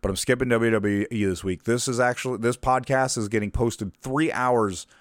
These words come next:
from this exact moment. I'm tired. I'm filled with nacho cheese, and I wanna go to bed. But thank you so much for joining us. Make sure you follow us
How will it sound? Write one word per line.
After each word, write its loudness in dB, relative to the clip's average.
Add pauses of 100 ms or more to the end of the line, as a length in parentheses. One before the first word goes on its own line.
(180)
from 0
this 0
exact 2
moment. 0 (840)
I'm 4
tired. 2 (1400)
I'm -2
filled 0
with -2
nacho 2
cheese, -2 (360)
and -2
I 4
wanna 4
go 4
to -4
bed. -4 (1080)
But -4
thank 0
you -2
so -2
much 2
for 0
joining 2
us. 0 (1120)
Make 0
sure 0
you 2
follow 2
us -4